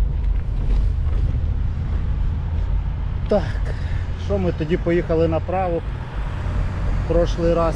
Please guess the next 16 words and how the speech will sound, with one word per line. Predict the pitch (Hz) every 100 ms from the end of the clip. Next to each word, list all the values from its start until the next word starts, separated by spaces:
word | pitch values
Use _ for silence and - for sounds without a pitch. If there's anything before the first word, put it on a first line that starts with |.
| -
як | 165
тут | - 165 165 165
їздили, | 170 156 156 156 160
тепер | 175 - 175
ми | 165 160
наліво. | 151 165 160 170 165 151 - - - - - - - - - - - - - - - - - - - - - - - -
Хто | - 160
слідкує | - 156 139 - 165 160 147 - - - - - - - - - - - - - -
за | 147 156
моїми | 160 160 160 156 156
велопрогулянками, | 151 156 147 - 156 151 160 156 139 135 143 139
той | 143
в | 139 123
курсі. | 113 - - - - - - - - - - - - - - - - - - -
Так, | 139 123
якийсь | 147 143 185